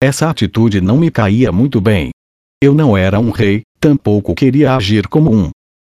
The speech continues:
Obviamente, era melhor para Sylphie se eu continuasse por perto, fornecendo suporte emocional.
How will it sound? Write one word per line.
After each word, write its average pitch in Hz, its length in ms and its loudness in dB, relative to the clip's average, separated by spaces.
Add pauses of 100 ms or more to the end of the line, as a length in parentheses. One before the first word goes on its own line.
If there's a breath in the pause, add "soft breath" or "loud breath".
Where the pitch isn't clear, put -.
(160)
Obviamente, 110 840 0 (120)
era 135 160 2
melhor 117 380 2
para 117 240 0
Sylphie 135 500 0
se - 280 -2
eu 156 120 2
continuasse 139 640 0
por 110 240 -2
perto, 95 460 -4 (160)
fornecendo 117 640 0
suporte 127 540 -2
emocional. 98 680 0